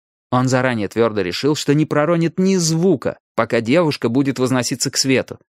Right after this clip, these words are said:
Но обед пошёл по боку. Он не мог не сказать ей слов, произнести которые до этого момента не решался. «Я люблю тебя, Алли!» И теперь он ждал, когда же она уйдёт.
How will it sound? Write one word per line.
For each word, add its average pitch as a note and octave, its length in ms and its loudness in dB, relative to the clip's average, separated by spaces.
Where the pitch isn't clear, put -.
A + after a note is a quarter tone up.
Но A3+ 260 -4
обед C#3+ 380 2
пошёл B2 340 0
по B2 180 2
боку. - 300 -8
Он D3+ 180 2
не E3 100 2
мог E3+ 220 0
не B2+ 80 0
сказать A#2+ 420 0
ей G2 100 -2
слов, C3 460 0
произнести F#2+ 500 -6
которые A#2+ 680 -2
до A2+ 120 2
этого A#2 280 -2
момента F#2 540 -8
не A2 160 -4
решался. - 560 -10
«Я E3+ 340 2
люблю F#3 680 2
тебя, C3 580 0
Алли!» D3 440 0
И C3 60 -2
теперь G#2+ 320 -2
он C3+ 100 0
ждал, A2+ 280 -2
когда A2 340 0
же A2+ 100 -2
она A2 220 -2
уйдёт. G2 440 -6